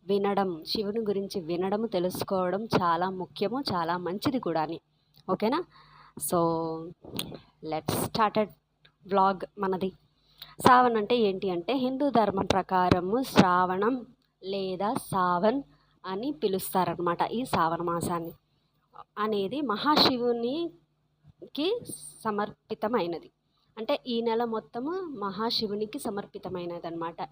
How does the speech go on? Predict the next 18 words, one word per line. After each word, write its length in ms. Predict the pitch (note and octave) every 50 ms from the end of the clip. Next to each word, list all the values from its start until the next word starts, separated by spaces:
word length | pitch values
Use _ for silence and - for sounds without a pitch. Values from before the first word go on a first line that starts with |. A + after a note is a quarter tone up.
| -
ఈ 120 | A3 A#3 A3+
నెల 180 | G#3 F#3 G3
మొత్తము 400 | G3+ G3 F#3 F3+ - G#3+ B3 D4+
మహాశివునికి, 920 | D#4 B3 G3 F3+ F#3+ F#3+ - - F#3+ F3+ F3 E3+ E3+ - - C#4+ G4 A#4 - - - - - - - - -
మహాశివుని 500 | G3 - G3+ G3+ G3+ - G#3 F#3+ F#3+ G3
పేరునే 400 | - F#3+ F#3 F3+ F3+ F3+ F#3 G#3+
ఉంటుంది 400 | D4+ D#4 A#3 G3+ - F3+ F#3 F3+
ఈ 60 | E3+
నెల 200 | E3 E3 E3 E3
అంతా. 500 | E3+ E3+ D#3+ E3 E3 - F3+ E3+ D#3+ D#3+ - _ _ _ _ _ - - - - _ _ - -
So 200 | - A3 G#3 F#3+
మహాశివుని 640 | G3+ G3 F#3 F#3+ B3 C4 C#4 - C4+ B3+ B3+ B3+ B3
అనుగ్రహం 500 | A3+ A3 A#3 A3+ G#3 A#3+ A3+ A3+ A3+ A#3
పొందటానికి 600 | A3 A3+ G#3+ G#3+ A3 G#3+ A3 G#3+ G#3 G#3+ G#3 -
ఉత్తమమైన 520 | G3 - G#3 G3+ G#3 G3+ G3+ G3+ G3+ G#3 G3+
మాసం 400 | G3 F#3 F#3 F#3+ - G#3 G3+ G3
కూడా 240 | - G3+ G3+ A#3+
ఇదే. 340 | E4 E4 B3 G#3+ - - -